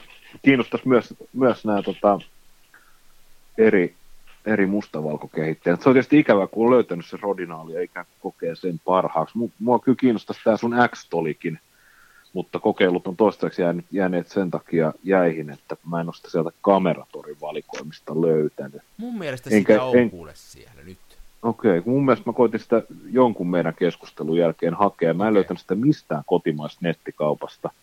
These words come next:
Speaker 1: Ja sittenhän se on hirveän ikävää, kun lähtee esimerkiksi Saksasta tilaamaan, niin sunhan pitää tilata niinku satasella tai kahdella,
Speaker 2: Niin,
Speaker 1: ennen kuin
Speaker 2: muuten
Speaker 1: ne
Speaker 2: se tulee
Speaker 1: järjettömät
Speaker 2: kohtuuttoman
Speaker 1: postit.
Speaker 2: hintaiseksi, joo, kun siihen
Speaker 1: Joo.
Speaker 2: ne lyö aina sen vähintäänkin kymppi.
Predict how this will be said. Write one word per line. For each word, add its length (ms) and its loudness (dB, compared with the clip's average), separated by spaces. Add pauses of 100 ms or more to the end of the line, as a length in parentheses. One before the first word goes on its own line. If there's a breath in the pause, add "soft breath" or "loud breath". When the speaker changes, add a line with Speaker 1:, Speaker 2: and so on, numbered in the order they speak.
(520 soft breath)
Speaker 1:
Ja 60 -2
sittenhän 280 4
se 60 6
on 100 6
hirveän 300 6
ikävää, 360 0
kun 140 -6
lähtee 380 -4
esimerkiksi 340 -12
Saksasta 500 -6
tilaamaan, 580 -6
niin 100 -8
sunhan 240 -8
pitää 220 -2
tilata 340 2
niinku 220 0
satasella 540 -2
tai 220 -4
kahdella, 560 -2
Speaker 2:
Niin, 160 -6
Speaker 1:
ennen 160 -2
kuin 60 -4
Speaker 2:
muuten 120 2
Speaker 1:
ne 60 4
Speaker 2:
se 60 0
tulee 140 6
Speaker 1:
järjettömät 480 0
Speaker 2:
kohtuuttoman 440 -4
Speaker 1:
postit. 220 -10
Speaker 2:
hintaiseksi, 400 -16
joo, 120 -12
kun 140 -18
siihen 240 -12
Speaker 1:
Joo. 140 -2
Speaker 2:
ne 40 -6
lyö 120 -6
aina 200 -10
sen 200 -16
vähintäänkin 640 -16
kymppi. 420 -20